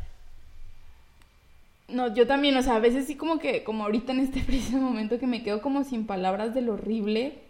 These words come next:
o sea, porque de verdad es horrible lo que vivimos. Entonces, pues sí, como dicen ustedes que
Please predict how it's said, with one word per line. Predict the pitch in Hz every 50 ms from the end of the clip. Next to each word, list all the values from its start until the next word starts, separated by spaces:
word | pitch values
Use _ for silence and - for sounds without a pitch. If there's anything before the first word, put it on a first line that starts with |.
| - _ _ -
o | 226
sea, | 240 214
porque | 220 220 214 220
de | 208 202
verdad | 208 208 226
es | 226 -
horrible | 269 262 247 240 240 240 233 214 - - - - - - - - -
lo | 226 233 226 226
que | 226 214
vivimos. | 202 196 190 196 196 196 196 196 208 - - - - - - - - - - - - - - _ _ _ - - _ -
Entonces, | - 220 214 202 202 196 196 202 214 202 190 202 196 - - - - - - - - - - - - - - - - - - - - -
pues | 233 220 226
sí, | 226 214
como | - 220 214 214
dicen | 220 233 226 262 269
ustedes | 262 262 262 262 254 262 262 262
que | 254 233 208 190 - -